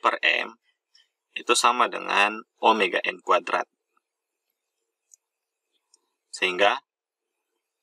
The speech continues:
hasilnya adalah S satu sama dengan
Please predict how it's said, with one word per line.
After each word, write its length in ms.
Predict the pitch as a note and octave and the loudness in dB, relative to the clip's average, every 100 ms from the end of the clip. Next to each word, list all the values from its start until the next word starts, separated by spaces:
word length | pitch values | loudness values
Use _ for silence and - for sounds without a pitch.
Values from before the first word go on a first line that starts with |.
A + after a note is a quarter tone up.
| _ | _
hasilnya 560 | - A#2+ G#2+ G#2 A#2 A#2 | -4 -2 0 0 0 0
adalah 400 | F#2 F#2 A2+ - _ _ _ _ _ _ _ _ - | 0 0 0 -2 _ _ _ _ _ _ _ _ -6
S 320 | A#2+ C3 - - | -4 -2 -2 0
satu 560 | - - G#2 A#2+ - _ _ _ _ _ | -2 -4 -8 -6 -10 _ _ _ _ _
sama 460 | - - G#3 G3+ F#3 | -6 2 2 2 -2
dengan 420 | F#2+ G2+ A2+ | -2 0 0